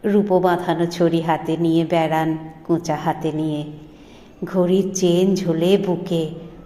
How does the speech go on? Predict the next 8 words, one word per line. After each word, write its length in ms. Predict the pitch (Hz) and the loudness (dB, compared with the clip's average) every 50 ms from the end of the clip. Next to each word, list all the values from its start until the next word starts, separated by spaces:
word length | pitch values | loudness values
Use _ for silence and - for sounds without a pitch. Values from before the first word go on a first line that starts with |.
| - - | -20 -14
হাতে 360 | - - 175 - - 175 170 | -10 -8 -8 -4 -2 -4 -4
থাকে 500 | 170 - - 156 - - 170 170 170 175 | -2 -4 -6 -6 -4 -2 0 2 2 2
ঝকমকে 680 | 170 - 180 165 170 - 170 170 170 - - - 170 170 | 2 0 -2 -4 -4 -4 -4 -4 -4 -2 0 0 2 2
আংটি। 440 | 160 151 151 160 156 - - 160 143 - - - - - - - - - - - - - - - - - - | 2 2 0 -2 -2 -2 -4 -6 -6 -8 -12 -16 -18 -20 -20 -20 -20 -20 -20 -20 -20 -20 -20 -20 -20 -10 -2
প্রজাপত্তরের 960 | - 208 190 - 185 160 - - - 165 170 - - 202 202 226 254 233 247 | 2 2 2 4 2 -2 -4 -2 -4 -4 -4 -2 -2 0 4 4 4 4 2
কাছে 440 | - 196 165 - - - - 233 269 | 0 0 0 0 -2 -2 0 2 2
খুব 420 | 277 277 - - 190 190 190 - - | 0 0 0 2 2 2 0 -2 -6
খাতির। 460 | - - 170 175 175 165 160 156 | -2 -2 0 0 0 -2 -2 -2